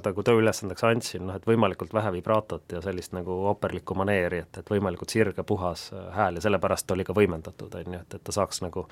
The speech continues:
kasutada neid selliseid, äh, noh, mitte ooperlikke, tundlikumaid häälenüansse, mida mikrofoni kasutus võimaldab. Ma isegi võib-olla iseennast selles mõttes üllatasin, ma ikkagi päris palju ikkagi kasutasin lõpuks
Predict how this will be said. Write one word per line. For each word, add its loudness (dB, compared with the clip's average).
kasutada 2
neid -2
selliseid, -6
äh, -6
noh, -8
mitte 2
ooperlikke, -2
tundlikumaid 2
häälenüansse, -2
mida -4
mikrofoni -4
kasutus -6
võimaldab. 0
Ma 6
isegi 8
võib-olla 6
iseennast 6
selles 2
mõttes -8
üllatasin, 0
ma 0
ikkagi -4
päris -6
palju 4
ikkagi -8
kasutasin 0
lõpuks -12